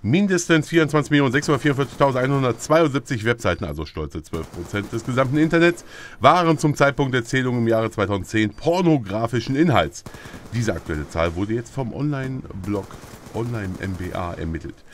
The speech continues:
Jede Sekunde schauen sich im Schnitt achtundzwanzigtausendzweihundertachtundfünfzig Internetbenutzer Pornos an. Ihr gerade nicht. Das heißt, wir haben die Statistik schon wieder runtergetrieben.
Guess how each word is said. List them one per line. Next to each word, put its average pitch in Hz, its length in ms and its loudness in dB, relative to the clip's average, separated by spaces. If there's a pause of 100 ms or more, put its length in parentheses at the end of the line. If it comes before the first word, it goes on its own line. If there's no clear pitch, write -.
(340)
Jede 160 260 -6
Sekunde 135 380 -2
schauen 123 300 -2
sich 104 160 -8
im 92 80 -4
Schnitt - 280 -10
achtundzwanzigtausendzweihundertachtundfünfzig 107 2250 -6
Internetbenutzer 107 680 -8
Pornos 90 440 -2
an. 73 160 -8 (580)
Ihr 208 180 6
gerade 202 340 4
nicht. 196 300 2
Das 110 140 0
heißt, 156 220 4
wir 117 120 4
haben 147 100 2
die 139 60 -2
Statistik 127 460 -6
schon 110 120 -4
wieder 107 120 -2
runtergetrieben. 90 560 -6